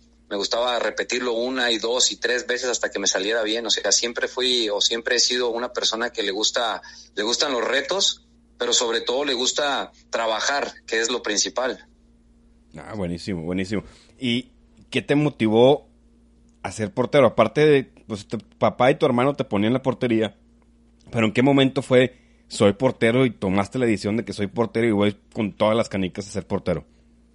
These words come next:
Speaker 1: Eh, la, la, la primera vez que, que yo decido ser portero, estaba sentado viendo un partido,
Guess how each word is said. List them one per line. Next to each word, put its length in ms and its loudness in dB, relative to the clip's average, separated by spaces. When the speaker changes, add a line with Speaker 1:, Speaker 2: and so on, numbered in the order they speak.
Speaker 1:
Eh, 300 0
la, 300 -2
la, 320 -2
la 180 -2
primera 340 -2
vez 280 2
que, 420 -4
que 220 -2
yo 420 -2
decido 300 0
ser 180 -2
portero, 560 -6
estaba 440 0
sentado 360 -2
viendo 220 -4
un 80 -8
partido, 640 -4